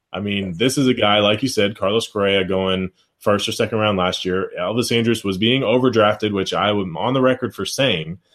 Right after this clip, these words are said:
uh, but he was being drafted in the second and third round. What has changed besides an injury from a pitch that hit him on the elbow, which he had no control over? This is a guy that's, he's turned thirty, um,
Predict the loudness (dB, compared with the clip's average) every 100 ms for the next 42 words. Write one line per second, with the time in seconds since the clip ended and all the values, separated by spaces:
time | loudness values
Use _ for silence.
0 | _ -6 -2 0 -2 -2 0 0 2 0
1 | 2 2 0 -4 -4 -4 -6 -6 -8 -8
2 | -8 -6 -4 -4 -4 -8 _ _ _ _
3 | 0 2 2 2 0 0 0 0 -2 -6
4 | -2 0 2 0 -2 -10 -10 -6 -2 -2
5 | 0 0 0 -4 _ _ -8 -2 0 0
6 | -2 -6 -2 -2 -2 -4 -2 -2 0 -2
7 | 0 0 0 0 -2 -2 -4 -4 0 0
8 | 0 -4 -6 -6 -4 -2 -2 -8 -16 _
9 | _ _ _ _ -2 -2 0 0 2 4
10 | 2 -2 -6 -10 -6 -6 0 2 2 4
11 | 4 4 2 -2 -6 -4 -2 -2 -4 -8